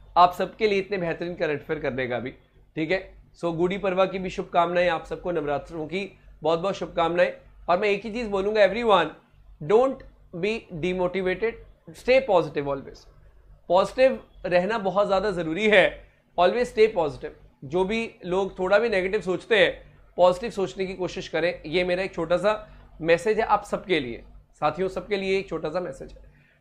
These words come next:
चलिए, फिर स्टार्ट करते हैं। आज का जो करंट अफेयर है, उसका आगाज़ किया जाएगा लेफ्टिनेंट जनरल मनोज पांडे के साथ। आपको शायद पता होगा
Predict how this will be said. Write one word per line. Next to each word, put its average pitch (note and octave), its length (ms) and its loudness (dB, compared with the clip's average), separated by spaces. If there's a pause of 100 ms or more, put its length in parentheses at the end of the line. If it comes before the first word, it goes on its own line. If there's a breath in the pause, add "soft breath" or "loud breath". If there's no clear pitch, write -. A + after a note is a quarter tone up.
चलिए, A3 220 2
फिर B3 100 -4
स्टार्ट G#3+ 320 4
करते G#3+ 300 -2
हैं। G#3+ 100 2
आज F#3 240 2
का G#3 280 4
जो E3+ 100 -10
करंट E3+ 260 4
अफेयर G#3 180 0
है, F#3+ 60 0
उसका F3+ 200 0
आगाज़ E3+ 320 2
किया G#3 160 0
जाएगा F#3 580 4 (480 soft breath)
लेफ्टिनेंट A#3 320 0
जनरल G3+ 400 4 (500)
मनोज A3+ 360 2
पांडे E3 340 -2
के D3 120 -10
साथ। D#3 180 -10 (920)
आपको F3 220 0
शायद G#3 160 2
पता F#3 220 4
होगा G3 540 6